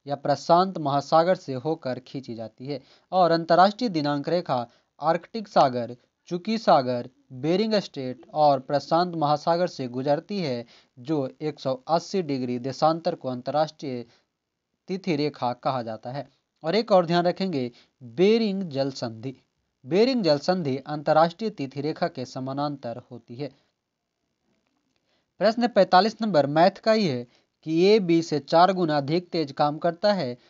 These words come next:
इसलिए वह एक काम बी की तुलना में साठ दिन पहले पूरा कर सकता है। यदि वे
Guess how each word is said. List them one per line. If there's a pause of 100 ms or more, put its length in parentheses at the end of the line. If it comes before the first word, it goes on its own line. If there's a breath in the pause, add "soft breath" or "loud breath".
(140 soft breath)
इसलिए
वह
एक
काम
बी
की
तुलना
में
साठ
दिन
पहले
पूरा
कर
सकता
है। (340)
यदि
वे